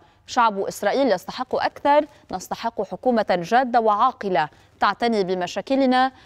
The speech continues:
ونستحق رئيس وزراء غير متعب وغير منهك وغير مذنب بارتكاب الكثير من الكوارث". ومن داخل الحكومة تنهال أيضًا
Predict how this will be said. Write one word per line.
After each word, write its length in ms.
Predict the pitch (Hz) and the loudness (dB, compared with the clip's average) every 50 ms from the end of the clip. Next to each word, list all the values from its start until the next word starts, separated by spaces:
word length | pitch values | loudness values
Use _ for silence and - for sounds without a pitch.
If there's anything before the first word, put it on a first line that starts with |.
| - - - | -14 -6 -4
ونستحق 640 | 196 185 175 170 - - 208 - - 202 - - 247 | -2 -2 -2 -6 -6 -10 -10 -8 -8 -10 -8 -4 -4
رئيس 360 | 208 196 190 - 262 - - | -2 -2 -2 -4 -4 -4 -4
وزراء 540 | 202 196 202 196 190 214 226 240 240 - 180 | -2 -2 -2 -2 0 2 2 2 2 0 -2
غير 240 | 175 190 185 180 185 | -2 0 0 0 0
متعب 440 | 226 277 - - 247 262 277 269 247 - - - - - | -2 -4 -2 0 2 2 2 2 0 -4 -14 -14 -6 -4
وغير 380 | 185 175 185 190 185 180 180 | -2 0 2 2 2 2 2
منهك 560 | 185 220 277 302 269 233 262 269 269 269 - - - _ - | 2 2 2 2 2 0 0 -2 -2 -2 -6 -20 -20 _ -2
وغير 360 | 196 208 190 208 208 202 190 | -2 0 2 4 2 2 2
مذنب 420 | 202 240 285 262 240 247 233 190 - | 2 0 0 2 2 0 0 0 -2
بارتكاب 500 | 214 208 - - - - - 247 220 214 | -4 -4 -4 -8 -6 -2 0 0 2 0
الكثير 760 | 214 202 - - 226 196 - - - 269 262 226 196 170 156 - _ _ _ _ _ - | -2 -2 -2 -2 -2 -2 -2 0 0 2 4 4 2 2 0 -4 _ _ _ _ _ -4
من 120 | 214 214 | -2 0
الكوارث". 580 | 196 175 160 - 208 185 165 147 123 - - - _ _ _ _ _ _ _ _ _ _ _ _ _ _ _ _ _ _ _ _ _ _ _ _ - _ - _ - - - - - - - - - | 0 0 -2 -2 -2 -2 -2 -2 -6 -10 -18 -20 _ _ _ _ _ _ _ _ _ _ _ _ _ _ _ _ _ _ _ _ _ _ _ _ -20 _ -20 _ -20 -20 -20 -20 -20 -20 -14 -4 0
ومن 220 | 262 269 285 277 | 2 4 4 4
داخل 280 | 269 427 - - 359 302 | 2 0 -2 0 0 2
الحكومة 640 | 277 254 - 247 - 359 359 311 302 294 302 311 - | 2 0 0 -2 0 2 2 4 4 4 4 2 -2
تنهال 600 | - - 269 233 214 240 285 311 311 285 254 226 - | -2 -2 -2 -2 0 0 0 0 2 2 2 2 2
أيضًا 500 | 277 311 302 240 262 254 254 254 262 262 | 0 0 0 2 2 2 2 2 2 0